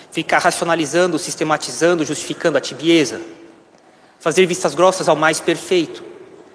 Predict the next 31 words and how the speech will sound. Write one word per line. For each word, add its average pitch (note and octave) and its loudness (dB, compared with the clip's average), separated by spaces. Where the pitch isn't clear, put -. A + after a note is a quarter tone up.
infidelidades D#3 2
à C#3+ -2
graça, D#3+ -2
Abraçar D#3 2
o E3+ 0
modernismo D#3 0
e C#3+ 0
exegese D#3+ 2
na C#3 -2
Sagrada C#3+ 2
Escritura, D#3 -2
flertar E3 2
com D#3+ -2
heresia, D3+ 0
aderir D3+ 6
a - 2
uma D3+ 2
moral D3 4
relaxada. C#3+ -2
É D3+ -4
começar, F3 4
por F#3+ 4
exemplo, F#3 2
a E3 2
fazer D#3+ 0
concessões F#3 -2
ao D3 4
espaçamento F3 0
irresponsável E3 0
de C#3 -10
filhos, D3+ -10